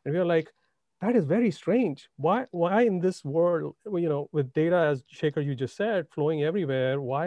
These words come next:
isn't, why aren't there appropriate systems to protect this information?" And so that was the seed. And then I got together with my co-founders,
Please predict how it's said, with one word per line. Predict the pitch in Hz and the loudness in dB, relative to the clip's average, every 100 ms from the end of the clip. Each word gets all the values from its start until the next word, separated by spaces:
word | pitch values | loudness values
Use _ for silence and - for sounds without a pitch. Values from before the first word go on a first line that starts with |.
| 202 | -4
isn't, | 165 170 165 | -2 -4 -2
why | 135 180 | -2 0
aren't | 180 | 0
there | 156 160 | 2 2
appropriate | 156 - 160 151 131 | 0 -4 -6 -6 -6
systems | - 202 143 127 | -6 -6 -6 -6
to | 139 | -10
protect | 127 147 143 | -8 -8 -8
this | 143 | -12
information?" | 143 139 139 196 - 110 _ - - _ - | -10 -8 -8 -8 -10 -12 _ -20 -20 _ -8
And | 131 | -2
so | 143 120 143 | -2 2 2
that | 226 | 4
was | 214 165 | 2 0
the | 156 - | -2 -4
seed. | - 180 131 107 - _ _ - | -6 -2 -2 -4 -10 _ _ -4
And | 127 | -2
then | 131 | 0
I | 165 | 2
got | 175 170 | 0 0
together | 151 143 151 151 | 0 2 2 2
with | 151 135 139 | 0 -4 -2
my | 135 131 | -4 -4
co-founders, | - 175 - 143 127 117 117 120 | 0 -2 0 -2 0 -2 -2 -4